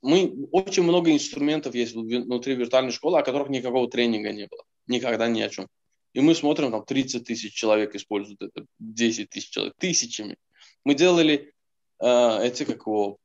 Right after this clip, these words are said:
бродкаст-ивенты, на котором участвовало девять тысяч человек. Страна никогда не собирала девять тысяч человек, учителей в одно з-, в один зал, да? У нас только футбол мог быть такого количества.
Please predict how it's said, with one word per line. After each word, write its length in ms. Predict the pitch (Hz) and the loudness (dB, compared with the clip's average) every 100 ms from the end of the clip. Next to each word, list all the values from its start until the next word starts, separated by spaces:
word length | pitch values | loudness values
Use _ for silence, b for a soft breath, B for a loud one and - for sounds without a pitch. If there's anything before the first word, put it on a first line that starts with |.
| _ | _
бродкаст-ивенты, 1600 | 85 90 110 123 135 135 - 123 117 - - 113 117 131 147 170 - _ _ - | -16 -14 -10 0 2 2 2 2 2 -2 -6 -2 0 0 0 -2 -4 _ _ -10
на 200 | 110 117 | -6 -4
котором 260 | 127 143 | 0 0
участвовало 420 | - 135 - 120 120 | 2 0 0 -4 0
девять 320 | 135 110 - | 2 0 -4
тысяч 220 | 107 - | -8 -8
человек. 720 | - 110 110 110 104 101 _ _ _ _ - - - - | -8 -10 -10 -8 -6 -6 _ _ _ _ -20 -18 -16 -16
Страна 520 | - - - 127 147 | -12 -10 0 2 4
никогда 280 | 185 135 135 | 4 2 2
не 100 | 151 | 2
собирала 360 | 113 120 131 117 | 0 4 4 4
девять 260 | 123 113 | 2 0
тысяч 180 | - 117 | -6 -12
человек, 420 | - 107 110 113 - | -8 -2 -2 -2 -4
учителей 560 | 113 - 117 117 135 | -8 -6 -2 0 0
в 80 | 110 | 0
одно 280 | 113 117 117 | 0 2 0
з-, 280 | 117 - - _ - | -2 -14 -20 _ -6
в 60 | |
один 280 | 113 113 110 | -4 -2 -2
зал, 300 | 110 98 85 | 0 -2 -2
да? 260 | 95 135 - b - | -2 -2 -4 b -6
У 40 | |
нас 100 | 117 | -6
только 220 | 123 120 117 | -4 -6 -8
футбол 500 | - 135 120 123 107 | -6 -4 2 2 2
мог 200 | 98 - | -4 -6
быть 180 | 101 | -12
такого 300 | - - 104 | -10 -8 -6
количества. 540 | 101 104 107 - - | -4 -6 -6 -12 -12